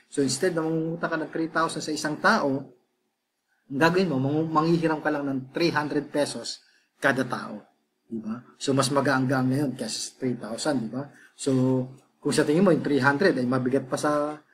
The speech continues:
mga kaibigan mo, eh, di gawin mo, ah, divide mo sa, ah, instead na sampung kaibigan mo, gawin mong twenty, di ba? Para yung three thousand, ah, magiging one hundred fifty pesos na lang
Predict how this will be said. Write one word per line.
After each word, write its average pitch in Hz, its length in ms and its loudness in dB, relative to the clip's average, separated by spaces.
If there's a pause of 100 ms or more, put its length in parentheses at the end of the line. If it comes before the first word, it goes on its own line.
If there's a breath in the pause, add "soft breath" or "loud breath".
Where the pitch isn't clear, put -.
(300 soft breath)
mga 143 320 2
kaibigan 151 460 6
mo, 175 340 -2
eh, 190 220 -4
di 143 260 -4
gawin 160 320 6
mo, 175 160 6
ah, 139 160 0
divide 139 320 2
mo 147 80 -4
sa, 147 460 -2 (500 soft breath)
ah, 135 400 0
instead 147 560 -2
na 135 80 -2
sampung 151 400 -4
kaibigan 143 480 2
mo, 143 80 0
gawin 127 160 2
mong 135 160 0
twenty, 190 380 6 (100)
di 117 80 -10
ba? 170 160 0
Para 123 240 -2
yung 127 140 -2
three 165 180 -2
thousand, 156 540 -2 (420 soft breath)
ah, 131 140 -2
magiging 139 560 2
one 139 160 2
hundred 139 320 0
fifty 131 260 0
pesos 127 320 -4
na 135 60 -4
lang 127 180 0